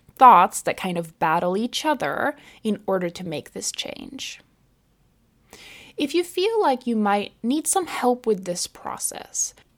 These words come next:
this is exactly what I work on with my clients. If you want my help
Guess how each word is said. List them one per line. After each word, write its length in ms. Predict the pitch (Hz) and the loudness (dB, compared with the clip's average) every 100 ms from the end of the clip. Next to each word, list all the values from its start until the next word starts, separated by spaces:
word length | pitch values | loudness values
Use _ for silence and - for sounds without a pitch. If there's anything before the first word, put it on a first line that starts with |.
| _ _ | _ _
this 200 | 254 294 | 0 2
is 160 | 349 - | 0 0
exactly 1000 | 240 202 190 202 202 214 233 247 247 240 | -2 -4 -2 2 2 2 0 0 0 -2
what 200 | 190 196 | -2 4
I 140 | 202 240 | 6 6
work 320 | 220 220 220 | 6 4 2
on 300 | 214 220 214 | 0 2 -2
with 260 | 185 190 196 | 0 0 2
my 220 | 214 226 | 0 0
clients. 960 | - - 78 - - 277 - - - - _ _ _ _ _ - | -4 -4 -4 -4 -10 -10 -4 -2 -4 -8 _ _ _ _ _ -4
If 180 | 247 247 | -4 0
you 220 | 254 311 | 2 4
want 320 | 277 247 247 | 4 2 2
my 160 | 214 220 | 0 -2
help 540 | - 190 214 - - | -2 -2 -2 -4 -20